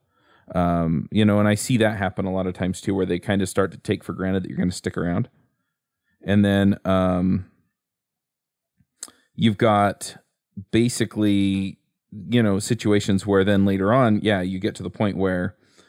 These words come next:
um, you know, there's better money, or, you know, you get laid off because, well,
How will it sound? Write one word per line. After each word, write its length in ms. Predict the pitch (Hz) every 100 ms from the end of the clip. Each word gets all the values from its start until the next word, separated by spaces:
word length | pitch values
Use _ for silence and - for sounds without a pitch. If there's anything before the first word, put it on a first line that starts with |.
| _ _ -
um, 600 | 98 92 87 85 76 107 _ _ _ _ _ _ _ _ _ _ _ _ _
you 140 | 104 104
know, 260 | 85 87 - - -
there's 260 | 110 101
better 240 | - 101 98
money, 360 | 95 90 85
or, 200 | 80 82 78
you 140 | 95 87
know, 180 | 82 80
you 120 | 95
get 220 | 101 113
laid 180 | 104 101
off 240 | 95 92 -
because, 380 | 92 98 87 98
well, 420 | 104 101 98